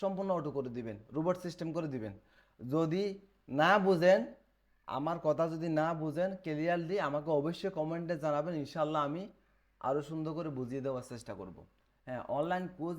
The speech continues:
বিক্রি করে আপনারা, হ্যাঁ, টাকা ইনকাম করতে পারবেন। চার নাম্বার, অ্যাফিলিয়েট মার্কেটিং। অ্যাফিলিয়েট মার্কেটিং আশা করি সবাই বুঝেন, জানেন। সেটি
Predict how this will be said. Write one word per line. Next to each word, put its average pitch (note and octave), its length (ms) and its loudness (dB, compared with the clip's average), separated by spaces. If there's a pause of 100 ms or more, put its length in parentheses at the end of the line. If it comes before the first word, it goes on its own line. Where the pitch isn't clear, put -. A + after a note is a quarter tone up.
বিক্রি F#3 340 -8
করে F#3 160 0 (560)
আপনারা, C#3 300 -2 (800)
হ্যাঁ, D#3+ 240 -4 (560)
টাকা B2 160 -2 (100)
ইনকাম B2 260 -8
করতে A#2 260 -8
পারবেন। F#2 260 -10 (1800)
চার E3+ 220 4
নাম্বার, F3 220 8 (140)
অ্যাফিলিয়েট F#3 560 2
মার্কেটিং। G#2 360 -6 (1800)
অ্যাফিলিয়েট F#3+ 520 -4
মার্কেটিং F#3 320 -2 (140)
আশা E3+ 180 -2
করি F3+ 120 -2 (120)
সবাই D#3 200 6 (180)
বুঝেন, C3 240 -4 (360)
জানেন। G#2+ 260 -4 (1800)
সেটি F#3 220 -2